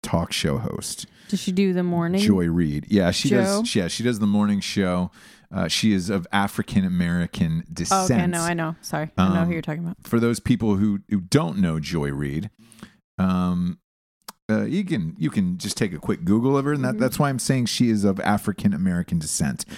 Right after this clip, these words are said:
Speaker 1: The
Speaker 2: Yeah.
Speaker 1: reason why I'm saying this is on her show, she is the first one to point out racism with, uh, you know, Trump and everything else that's going on in the world.
Speaker 2: Mm.
Speaker 1: Uh, you know,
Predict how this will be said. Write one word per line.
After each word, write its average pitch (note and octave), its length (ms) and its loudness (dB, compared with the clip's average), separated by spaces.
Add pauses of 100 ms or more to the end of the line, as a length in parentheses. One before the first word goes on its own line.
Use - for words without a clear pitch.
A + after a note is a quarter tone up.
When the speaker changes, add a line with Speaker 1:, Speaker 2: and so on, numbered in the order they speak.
Speaker 1:
The - 60 -4
Speaker 2:
Yeah. B2+ 80 6
Speaker 1:
reason B2+ 160 4
why A#2+ 120 4
I'm G2+ 100 4
saying B2+ 320 2
this F2+ 340 2
is F#2+ 220 4
on A#2 180 4
her A2+ 140 2
show, D#2 440 0 (540)
she G3 280 4
is D3+ 160 0
the C3+ 80 4
first C#3 260 -4
one B2+ 200 2
to G#2 160 0
point G#2+ 280 4
out F#2+ 240 0
racism G#2+ 720 2 (140)
with, F#2 400 -2
uh, D#2 420 -2 (280)
you F#2 140 0
know, D2+ 220 -4 (300)
Trump G2+ 380 0
and F2+ 140 2
everything F#2 340 2
else F2+ 220 -2
that's - 160 -6
going F2 280 0
on E2+ 200 0
in D#2+ 60 -2
the D#2+ 60 -2
world. E2 500 0
Speaker 2:
Mm. F3 240 -4 (320)
Speaker 1:
Uh, F2 680 -4 (140)
you - 280 0
know, D#2 240 -2